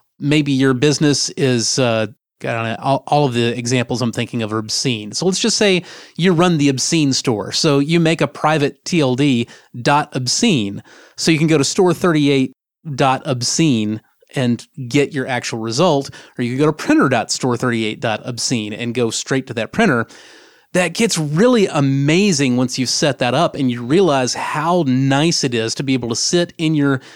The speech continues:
sysadmin throne of doom and literally just hit, like, a printer's web interface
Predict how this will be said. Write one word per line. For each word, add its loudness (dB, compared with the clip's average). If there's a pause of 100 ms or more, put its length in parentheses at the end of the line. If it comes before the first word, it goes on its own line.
(260)
sysadmin 2
throne 2
of -2
doom 2 (360)
and 2
literally 2
just -2
hit, -4
like, -4
a -4
printer's 0
web 2
interface 0